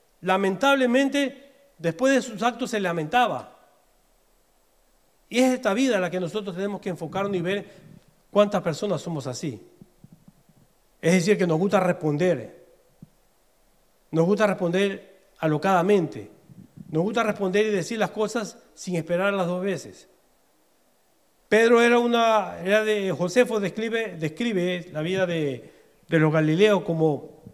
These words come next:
que era, eh, que eran unos, unos ambi-, unos ambiciosos, no ambiciosos por el dinero, sino por el honor. Eran, eran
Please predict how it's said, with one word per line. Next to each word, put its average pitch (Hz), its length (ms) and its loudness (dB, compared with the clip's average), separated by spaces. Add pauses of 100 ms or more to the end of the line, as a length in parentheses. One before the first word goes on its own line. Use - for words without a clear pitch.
(1500)
que 175 100 -4
era, 185 580 4
eh, 143 120 -10
que 190 100 0
eran 202 120 2
unos, 214 340 2
unos 202 240 4
ambi-, 180 320 2
unos 196 300 0
ambiciosos, 202 840 -2 (720)
no 214 180 4
ambiciosos 208 460 -2
por 220 140 -2
el 196 60 -2
dinero, 185 340 -2
sino 175 240 -4
por 196 140 -4
el 180 100 -2
honor. 170 480 -2 (1900)
Eran, 190 280 4
eran 190 640 0